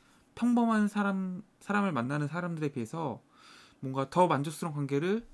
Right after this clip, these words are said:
즐기는 것도 아니라는 겁니다. 그러니까 즉 외모와 그 만족도 사이에는 아무런 관계가 없다라는 게 맥널티 팀의 연구 결론입니다.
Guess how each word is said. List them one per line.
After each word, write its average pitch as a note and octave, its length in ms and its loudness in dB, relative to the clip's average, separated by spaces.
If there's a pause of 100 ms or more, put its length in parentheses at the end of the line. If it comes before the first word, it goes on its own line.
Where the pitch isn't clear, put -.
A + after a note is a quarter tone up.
(120)
즐기는 D3 320 0
것도 C3+ 240 -2
아니라는 C#3+ 340 -2
겁니다. G#2+ 360 -8 (400)
그러니까 E3 180 0
즉 F3+ 320 0 (800)
외모와 F#3+ 760 6 (440)
그 E3+ 80 -2
만족도 E3 460 2
사이에는 F3+ 680 -2 (480)
아무런 F#3 680 6
관계가 D3+ 580 -2
없다라는 C3+ 600 -2
게 C3 300 -6 (480)
맥널티 F3+ 480 0
팀의 F#3 420 -4 (300)
연구 D3+ 460 0
결론입니다. B2 680 -4